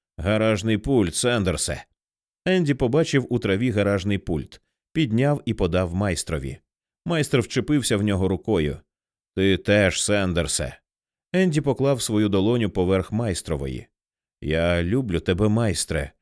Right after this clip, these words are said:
промовив він і поцілував Філа Буші в пересохлі,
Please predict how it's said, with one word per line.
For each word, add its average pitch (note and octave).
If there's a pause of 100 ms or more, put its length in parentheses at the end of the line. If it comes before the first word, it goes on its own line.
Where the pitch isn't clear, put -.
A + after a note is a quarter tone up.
(220)
промовив G2
він D#3
і A#2+
поцілував G2
Філа F2
Буші D#2
в A2+
пересохлі, A2+